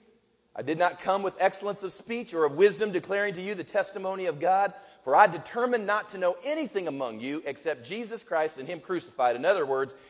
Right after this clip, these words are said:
he said, "I'm not gonna know anything except this cross right here." "I was with you in weakness, in fear, and in much trembling,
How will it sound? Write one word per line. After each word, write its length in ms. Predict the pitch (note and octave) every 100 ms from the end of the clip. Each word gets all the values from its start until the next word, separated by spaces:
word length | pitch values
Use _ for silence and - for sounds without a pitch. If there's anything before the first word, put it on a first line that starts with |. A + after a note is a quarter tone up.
| -
he 100 | E3+
said, 220 | E3+ D#3
"I'm 140 | F3
not 180 | A#3+ G3+
gonna 140 | F3+ D#3+
know 160 | D#3+
anything 340 | F#3+ G3+ G3+ F3
except 320 | C3+ E3+ -
this 140 | E3
cross 360 | - D3+ A2 -
right 180 | B2 A2
here." 180 | A2+ D2 _ _ _ _ _ _ _ _ _ _ _
"I 80 | B2+
was 120 | C#3
with 220 | B2+ F3 F3+
you 100 | F3
in 140 | D3+
weakness, 460 | D#3+ C4 A#3 B3 -
in 160 | E3+
fear, 440 | C#3 A3 A#3+ B3 A#3+
and 140 | D#3+
in 140 | E3+
much 240 | E3 D#3 -
trembling, 560 | - A3+ A3 A3+ A3+